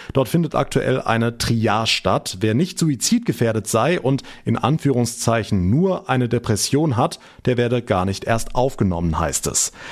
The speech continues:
Darüber spreche ich jetzt mit Frau Professor Renate Schepka von der Deutschen Gesellschaft für Kinder- und Jugendpsychiatrie in Berlin. Schönen guten Tag.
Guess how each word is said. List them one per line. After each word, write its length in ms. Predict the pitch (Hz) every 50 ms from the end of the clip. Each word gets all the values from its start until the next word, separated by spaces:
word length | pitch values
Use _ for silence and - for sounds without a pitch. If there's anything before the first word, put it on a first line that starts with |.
| - - -
Darüber 300 | - 127 156 190 180 139
spreche 360 | 131 - - 160 170 160 -
ich 120 | 160 143 113
jetzt 320 | 135 143 151 - - -
mit 140 | 139 135 131
Frau 320 | - - - 110 120 139
Professor 540 | 139 - - 135 - - 123 113 - 127 110
Renate 360 | 110 110 107 104 104 - 110
Schepka 460 | 98 - - 131 135 - - 131 123 120
von 240 | - - 117 113
der 80 | 110 107
Deutschen 340 | - 107 104 101 - 110 110
Gesellschaft 560 | 98 87 92 95 95 92 - 104 98 - -
für 140 | - - 104
Kinder- 280 | - - 135 147 156
und 140 | 156 151 131
Jugendpsychiatrie 840 | - 156 151 135 131 - - - 110 - - 110 - - - 110 107
in 240 | 123 - 110 107 110
Berlin. 320 | 123 123 110 104 82 76 71
Schönen 300 | - - - 147 151 147
guten 240 | 143 135 - 139 131
Tag. 340 | - 110 85 - - -